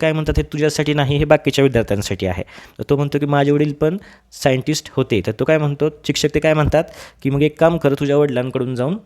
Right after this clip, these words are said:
शिकून ये." अशा प्रकारे विद्यार्थ्यांना म्हणायचं नाही. तर तुम्ही या ठिकाणी शिकवायचं आहे, शाळेमध्ये शिकवत असताना तू बाहेरून जाऊन शिकून ये अशा प्रकारे म्हणायचं नाही. त्याच्यामुळं पहा, उपलब्ध साधनांचा प्रभावी वापर करणे, पर्याय क.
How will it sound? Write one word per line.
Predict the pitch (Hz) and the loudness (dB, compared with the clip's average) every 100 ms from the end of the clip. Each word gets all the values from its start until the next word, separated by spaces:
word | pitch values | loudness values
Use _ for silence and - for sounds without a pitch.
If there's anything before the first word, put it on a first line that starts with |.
| - | -6
शिकून | - - 87 | -4 -2 -4
ये." | 85 | -4
अशा | 117 - | -4 -2
प्रकारे | 160 156 143 | 0 2 2
विद्यार्थ्यांना | 143 131 120 117 | 2 2 0 0
म्हणायचं | 135 120 101 117 | 0 0 -2 0
नाही. | 117 80 - - - | -2 -4 -10 -20 -14
तर | - | -6
तुम्ही | - 147 160 | 0 2 2
या | 160 | 2
ठिकाणी | 151 156 151 | 2 0 0
शिकवायचं | 156 143 127 127 | 0 0 0 0
आहे, | 123 | -2
शाळेमध्ये | - 123 120 120 | 0 -2 0 -2
शिकवत | 117 127 117 | -2 -4 -2
असताना | 117 - 107 120 - _ - | -2 -2 -4 -6 -14 _ -2
तू | |
बाहेरून | 143 143 143 151 | 2 2 2 2
जाऊन | 151 151 | 2 0
शिकून | 151 147 135 | -4 -2 -2
ये | |
अशा | 135 139 | 0 0
प्रकारे | 120 120 107 165 - - - | -2 0 0 0 -4 -16 -4
म्हणायचं | 120 110 98 131 | 0 0 0 0
नाही. | 123 - - - | -2 -6 -20 -6
त्याच्यामुळं | 123 139 143 160 185 175 _ _ _ _ _ _ _ - 123 | 0 2 2 0 -2 -12 _ _ _ _ _ _ _ -6 -2
पहा, | 131 147 151 | 0 -2 -4
उपलब्ध | 147 160 156 160 | -2 0 0 0
साधनांचा | 175 170 139 131 127 135 | 0 0 0 -4 -2 2
प्रभावी | 135 104 107 | 4 4 2
वापर | 104 98 | 0 -2
करणे, | 95 95 156 - _ _ | -4 -6 -6 -12 _ _
पर्याय | 120 107 127 | -4 0 0
क. | - | 0